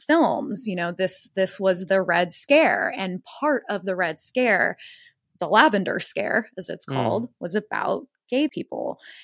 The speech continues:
Speaker 1: What's so interesting about it is it wasn't that, like, it was them being gay. It was the fear that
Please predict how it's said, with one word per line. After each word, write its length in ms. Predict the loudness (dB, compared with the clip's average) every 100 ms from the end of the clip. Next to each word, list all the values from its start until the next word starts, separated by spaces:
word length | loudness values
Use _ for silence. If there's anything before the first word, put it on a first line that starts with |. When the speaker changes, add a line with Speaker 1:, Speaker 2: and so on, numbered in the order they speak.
| -6
Speaker 1:
What's 180 | 0
so 120 | 2 4
interesting 340 | 2 2 0
about 220 | 2 4
it 20 |
is 100 | 4
it 160 | 2 0
wasn't 380 | 0 0 0 -2 -2
that, 220 | -2 -2
like, 400 | -6 -6 -6 -14 -20 _ _ _ -4
it 160 | -2
was 220 | 0 -2
them 300 | 2 2 4
being 360 | 2 0 -4 -4
gay. 380 | 0 0 0 -2
It 80 | -2
was 200 | -2 0
the 100 | -2
fear 540 | -4 _ 0 2 2 2
that 260 | 0 0